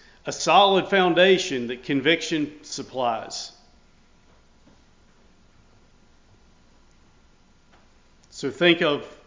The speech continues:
think of a conviction as a foundation. It's something solid, it's unmovable, it's something I can stand on. And compromise is just the opposite. Compromise is saying, "Well, I can do this, and it doesn't matter that much," and the foundation gets eroded just a little bit.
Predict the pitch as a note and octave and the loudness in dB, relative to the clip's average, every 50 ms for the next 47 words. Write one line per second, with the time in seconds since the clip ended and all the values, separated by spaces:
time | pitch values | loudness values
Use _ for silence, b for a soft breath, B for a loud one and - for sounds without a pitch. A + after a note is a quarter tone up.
0 | - - - - E3+ F3+ G3+ F#3+ G3 F#3 F#3 F#3 F#3 - F#3+ F3 D#3 C#3 D#3 D3 | -20 -20 -8 -2 2 2 2 4 2 0 0 0 0 0 0 0 0 0 0 -2
1 | B2 - - C#3 B2+ A#2+ A#2 A2 A2+ A2+ - - D3+ D3 C#3+ C#3+ C3+ C3+ C3 C3+ | -2 -4 -6 -8 -6 -8 -8 -10 -12 -12 -8 -6 -4 -2 -2 -2 -2 -2 -2 -4
2 | A#2+ A2 - A#2 A2 A2+ A#2 - - C#3 C3 C3 C3 B2+ A#2+ A2+ A2+ - E3 D#3 | -6 -8 -10 -10 -10 -12 -12 -12 -10 -8 -8 -8 -8 -8 -10 -8 -8 -4 -2 2
3 | E3 F3 F3+ F3+ F3+ F3+ F3 D3+ A#2+ - - A#2+ A2+ A#2 A#2 C#3+ F3 F3+ F#3 F#3 | 2 2 2 2 0 -4 -6 -8 -12 -12 -10 -10 -8 -6 -2 0 2 2 2 0
4 | F3+ F3+ F3+ E3+ D#3 C3+ - - D#3+ D3+ C#3+ - D#3 D3 C#3+ D3 C#3+ D#3 D3+ C#3 | -2 -6 -4 -4 -6 -6 -6 -6 -6 -4 -4 -4 -4 -2 -2 -2 -2 -4 -6 -6
5 | - - - D#3 C#3+ C#3 C3 B2 A2 G#2 G2+ G2+ - - - - _ _ _ _ | -6 -6 -6 -4 -4 -4 -4 -6 -6 -8 -10 -10 -12 -14 -18 -20 _ _ _ _
6 | _ _ _ b b b b b b b b b b b b b b b b b | _ _ _ b b b b b b b b b b b b b b b b b
7 | b b B2+ A#2+ A#2 - D3+ D#3+ F#3 G3 F#3 C#3+ C3+ A#2+ A#2 A#2 A#2 A2+ A#2 A2+ | b b -14 -14 -6 -2 0 2 2 2 0 -2 -4 -4 -4 -4 -4 -4 -6 -8
8 | A2 A2+ G#2 - - C#3 C#3+ C#3 - - C#3 C3 C3 B2+ B2 - - G#2+ G2 G#2+ | -8 -12 -12 -8 -6 -6 -6 -6 -6 -6 -4 -2 0 0 -2 -4 -6 -10 -12 -14
9 | - - - - F3 F3+ F#3 F3+ D#3 C3 B2 A#2+ A#2+ A#2+ A#2+ A2+ A2 A2 - - | -16 -10 -4 -2 -2 -2 -2 -4 -6 -6 -6 -6 -6 -6 -8 -8 -10 -12 -12 -8
10 | C#3 B2+ A#2+ A#2+ A#2+ C3+ E3 D#3+ D#3 D#3 D#3 B B B B B B B B B | -8 -6 -6 -6 -8 -8 -6 -6 -6 -8 -8 B B B B B B B B B
11 | B B - F#3+ F#3+ F#3+ - E3 D3+ C3 D3 D#3 D3+ C3 C3+ D#3+ D#3 C3+ A#2+ - | B B -4 -4 -4 -2 -2 -4 -2 0 -2 0 0 0 -2 -2 -2 -2 -2 -4
12 | - - C3 C3+ B2+ C3 A#2+ C3 B2+ D#3+ E3 D3+ D#3 C#3+ - C3 C3+ C#3+ D3+ D3+ | -8 -10 -10 -8 -8 -8 -8 -6 -4 -4 -4 -4 -6 -8 -10 -8 -6 -4 -2 -2
13 | D3 B2+ B2 A#2 A2+ B2 A#2+ A2+ - B2+ C3+ C#3 B2 A2+ - - B2 A2+ A2 A2 | -2 -4 -4 -6 -6 -6 -8 -8 -6 -6 -6 -6 -6 -6 -8 -10 -12 -12 -12 -12
14 | G#2+ - F3+ F#3 F3+ D#3 C#3+ D#3 E3 D#3 - C#3 B2 A#2 C3 C#3 C3+ - C3 A#2+ | -10 -10 -8 -8 -8 -6 -6 -6 -6 -6 -6 -8 -8 -6 -6 -6 -6 -8 -8 -6
15 | B2+ C#3 C#3 C#3 C#3 C3+ A2+ G#2+ G#2 A#2 A#2+ - - A#2+ A2 A#2 A#2+ A#2+ A2+ A2 | -4 -2 -2 -2 -2 -4 -6 -10 -10 -10 -12 -12 -12 -12 -12 -10 -10 -10 -10 -10
16 | A#2+ A2+ G#2 - - | -10 -10 -10 -12 -14